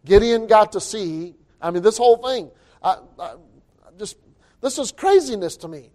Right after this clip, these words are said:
<laughs> What? How do three hundred people, listen, everybody wants to go back to Sparta, you know, and listen, if you're a history buff, and it, I'm telling you, the whole story of Sparta, and forget the movie, go read the actual story,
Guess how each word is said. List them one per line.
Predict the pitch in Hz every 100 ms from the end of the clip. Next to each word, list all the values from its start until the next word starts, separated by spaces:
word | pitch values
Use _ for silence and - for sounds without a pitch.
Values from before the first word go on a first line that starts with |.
| -
<laughs> | -
What? | 285 285 262 _ _ _ _ _
How | 320 349
do | 320
three | 311 330 320
hundred | 302 277 -
people, | 277 285 180 247
listen, | 269 269 240
everybody | 277 294 285 277
wants | 262 254
to | 254
go | 226
back | 214 220
to | 220
Sparta, | - - 185 190 190 190 185
you | 185
know, | 185 185
and |
listen, | 190 196 196
if | 175
you're | 233 220
a |
history | 185 208 - 185
buff, | 160 165 165 - _ _ _ -
and | 208
it, | 247 254
I'm | 226 226
telling | 233 202 160
you, |
the | 170
whole | 226 262
story | - 247 226
of | 196
Sparta, | 151 - 190 185 185 185 208
and | 175 156 147 _ _ _ _ _
forget | 247 277 302
the | 220
movie, | 220 226 175
go | 156 233
read | 247 233 185
the | 180
actual | 190 190 185 160
story, | - 175 151 117